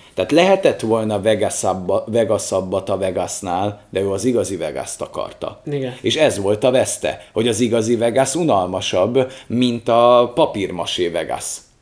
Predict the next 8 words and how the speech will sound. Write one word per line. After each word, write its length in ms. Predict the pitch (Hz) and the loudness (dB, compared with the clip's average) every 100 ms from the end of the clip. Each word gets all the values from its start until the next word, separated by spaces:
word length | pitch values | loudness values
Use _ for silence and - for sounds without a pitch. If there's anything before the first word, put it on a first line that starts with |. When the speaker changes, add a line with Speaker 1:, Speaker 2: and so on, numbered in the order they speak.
| 156 | -10
Speaker 2:
Igen. 200 | 147 127 - - | -8 -8 -12 -2
Speaker 1:
És 200 | 139 139 - | -2 -2 2
ezért 460 | 208 139 123 127 | 4 6 6 6
érzi 540 | 131 127 117 127 123 - | 6 4 6 2 0 -6
mindenki 560 | 123 156 160 131 113 120 | -4 -2 2 2 2 -2
szegényesnek, 880 | - 113 104 117 117 120 - 127 - | 0 0 0 -2 -2 -4 -2 -4 -2
mert, 360 | 127 120 120 | -2 0 -2
ö, 100 | 135 | 0